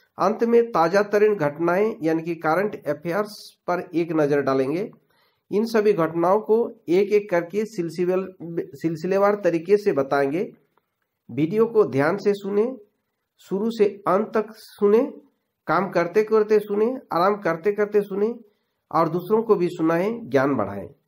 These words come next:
सभी प्रकार के प्रतियोगिता परीक्षाओं में पूछे जाने वाले सामान्य ज्ञान यानी कि जीके को स्ट्रॉन्ग बनाएं। आसानी से आपको, आपके आश्रिताओं को सरकारी नौकरी मिले, इसी शुभकामनाओं के साथ शुरू करते हैं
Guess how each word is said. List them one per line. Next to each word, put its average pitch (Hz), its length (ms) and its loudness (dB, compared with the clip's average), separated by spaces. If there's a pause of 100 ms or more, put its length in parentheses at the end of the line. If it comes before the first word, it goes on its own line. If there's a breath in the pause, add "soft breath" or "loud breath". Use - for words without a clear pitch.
(280)
सभी 185 260 2
प्रकार 208 460 -2
के 202 80 0
प्रतियोगिता 190 720 -2
परीक्षाओं 175 520 -2
में 180 260 -4
पूछे 180 260 -4
जाने 170 240 0
वाले 160 320 -2 (420)
सामान्य 196 440 0
ज्ञान 156 540 -2 (100)
यानी 160 220 2
कि 180 160 -10
जीके 156 360 -4
को 147 300 0
स्ट्रॉन्ग 160 340 -4
बनाएं। 160 400 -2 (440)
आसानी 202 320 2
से 208 340 -2
आपको, 185 680 -4
आपके 156 280 -2
आश्रिताओं 165 520 0
को 202 180 -6
सरकारी 156 440 -4
नौकरी 143 320 -2
मिले, 160 280 2 (500 loud breath)
इसी 160 280 -2
शुभकामनाओं 180 600 -2
के 190 180 -4
साथ 147 260 -2
शुरू 190 320 -8
करते 165 360 -2
हैं 156 420 -6